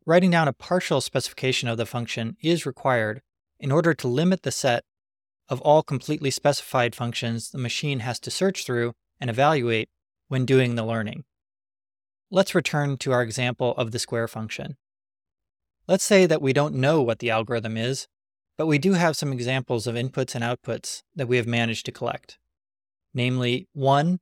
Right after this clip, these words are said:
maps to one, two maps to four, four maps to sixteen,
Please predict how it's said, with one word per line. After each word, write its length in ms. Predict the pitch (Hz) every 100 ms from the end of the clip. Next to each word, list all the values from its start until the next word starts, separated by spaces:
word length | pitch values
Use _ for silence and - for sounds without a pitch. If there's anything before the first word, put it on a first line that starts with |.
| -
maps 280 | 123 123 -
to 120 | 131
one, 400 | 113 120 113 156 _ _ _ _ _ _ -
two 480 | - 139 135 139 156 -
maps 360 | 135 127 -
to 180 | - 123
four, 520 | - - 120 110 131 _ _ _ _ _ _ _ _ _ _
four 460 | - 135 123 131
maps 340 | 139 120 120 -
to 140 | 123
sixteen, 720 | - 143 - - 180 127 135